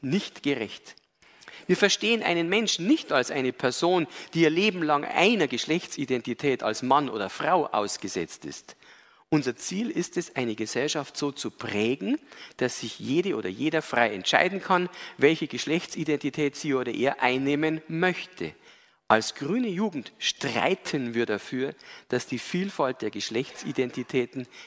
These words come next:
endlich anerkannt wird.“ Also man möchte irgendwie durch diesen Zauberspiegel, sage ich mal, da hindurch. Man fühlt sich eingeengt und meine, es wäre besser, wenn man sozusagen das Geschlecht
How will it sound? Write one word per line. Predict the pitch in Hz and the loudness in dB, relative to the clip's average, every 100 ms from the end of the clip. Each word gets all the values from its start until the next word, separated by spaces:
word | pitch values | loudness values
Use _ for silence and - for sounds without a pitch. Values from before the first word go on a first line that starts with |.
| - _ 151 | -20 _ 4
endlich | 202 214 190 190 - - - _ | 4 2 -2 -2 -4 -18 -20 _
anerkannt | 107 113 113 - 113 113 - - - - | 0 0 -2 -4 -8 -8 -12 -20 -20 -6
wird.“ | 104 85 - - - - _ _ _ _ _ _ - - - - _ _ _ _ _ _ _ _ _ _ - | -4 -4 -6 -16 -16 -18 _ _ _ _ _ _ -12 -12 -12 -18 _ _ _ _ _ _ _ _ _ _ 0
Also | 190 | 4
man | 202 | 6
möchte | 196 226 - | 6 4 2
irgendwie | 208 - 220 240 214 208 175 147 185 214 | 0 4 4 4 4 2 2 -4 0 2
durch | 196 190 - | 4 2 2
diesen | - 190 185 180 175 | 0 0 2 0 -2
Zauberspiegel, | - 170 180 165 - 175 160 | 4 6 6 4 2 0 2
sage | 147 139 135 | 2 2 0
ich | 127 | -4
mal, | 135 | -4
da | 127 110 | -2 -2
hindurch. | 120 117 131 127 95 - | -4 -4 0 0 -2 -6
Man | 113 | -6
fühlt | 104 165 160 - | -4 -2 -2 -2
sich | 127 - - | -8 -6 -4
eingeengt | 170 165 180 156 175 - - | -2 -2 -2 -2 -6 -10 -10
und | 131 113 - | -10 -8 0
meine, | 107 135 147 135 - - - | 2 4 2 0 -6 -14 -4
es | 139 - | -2 0
wäre | 120 139 135 | 2 2 0
besser, | 120 170 - - 143 | 4 4 4 2 2
wenn | 147 | 4
man | 147 139 | 0 0
sozusagen | 143 147 - 127 135 | -2 -2 0 -2 -2
das | 127 | -4
Geschlecht | - - 113 127 - | -4 -2 0 0 -6